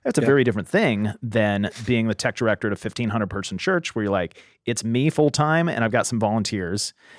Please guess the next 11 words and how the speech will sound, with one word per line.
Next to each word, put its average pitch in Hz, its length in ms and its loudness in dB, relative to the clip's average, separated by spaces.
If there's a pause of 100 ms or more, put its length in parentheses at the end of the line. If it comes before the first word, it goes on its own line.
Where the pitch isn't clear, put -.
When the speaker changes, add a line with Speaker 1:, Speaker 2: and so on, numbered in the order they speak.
(260)
Speaker 1:
Um, 95 460 2
but 120 80 2
I 117 60 4
assume 175 320 4
as 123 180 0
you 113 80 0
step 139 320 2
into 120 220 2
some 127 200 2
of 117 60 2
these, 110 420 2